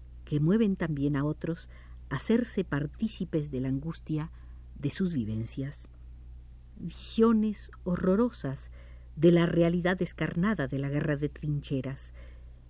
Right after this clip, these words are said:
el horror plasmado en los aguafuertes de la serie Las Trincheras, no ha perdido hasta hoy ni lo más mínimo de su potencia. En noviembre de mil novecientos catorce,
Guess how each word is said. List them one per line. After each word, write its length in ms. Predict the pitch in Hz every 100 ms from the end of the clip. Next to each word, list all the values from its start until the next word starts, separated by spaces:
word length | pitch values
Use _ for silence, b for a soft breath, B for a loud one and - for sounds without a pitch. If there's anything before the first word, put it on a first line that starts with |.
| -
el 160 | 147 196
horror 380 | 196 226 226
plasmado 800 | - 190 180 180 180 220 254 247
en 120 | 185
los 200 | 170 151
aguafuertes 680 | 160 160 - 175 185 - 202
de 120 | 165
la 100 | 143
serie 420 | 143 160 175 214 247 b b b b
Las 220 | 151 196 -
Trincheras, 760 | 175 160 147 165 180 208 - - b b b b b
no 420 | 165 208 311 320
ha 60 | 269
perdido 500 | 175 151 143 139 147
hasta 300 | 139 - 170
hoy 320 | 214 294 302 -
ni 260 | 165 170
lo 180 | 160 156
más 320 | 156 220 262
mínimo 680 | 185 240 381 160 143 147 170 - b b
de 160 | 160
su 160 | - 247
potencia. 680 | 151 - 117 123 - 143 - - - - - b b b b b - -
En 220 | 339 349
noviembre 600 | 320 285 262 269 262 262
de 140 | 254 185
mil 140 | 180
novecientos 500 | 185 170 202 196 247
catorce, 600 | - 277 294 277 - 311